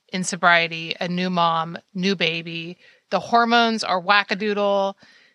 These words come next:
The baby is needy. You're missing sleep. You're gonna feel alone. Nobody's gonna understand.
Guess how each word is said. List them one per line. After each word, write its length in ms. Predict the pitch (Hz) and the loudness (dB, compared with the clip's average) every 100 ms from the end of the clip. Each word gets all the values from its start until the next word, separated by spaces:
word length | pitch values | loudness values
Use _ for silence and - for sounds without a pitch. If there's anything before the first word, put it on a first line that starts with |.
| _ - | _ -8
The 60 | |
baby 460 | 160 208 226 214 214 | 0 2 4 2 0
is 140 | 214 | -2
needy. 400 | 196 208 208 202 196 | 0 2 2 -2 -4
You're 140 | 180 | -6
missing 440 | 175 202 233 233 220 | -2 -2 -2 -2 -4
sleep. 640 | - 226 214 208 202 208 _ _ _ _ - | -4 -2 0 0 -2 -4 _ _ _ _ -16
You're 220 | 208 185 | -12 -6
gonna 200 | 208 196 | -2 -2
feel 260 | - 208 180 | 0 0 0
alone. 600 | 175 214 226 220 220 208 | 2 4 4 2 0 -2
Nobody's 300 | 185 202 196 | -2 -2 -2
gonna 180 | 202 175 | -2 -2
understand. 960 | 165 160 - 226 220 220 214 214 202 | -6 -8 0 2 4 2 0 -2 -8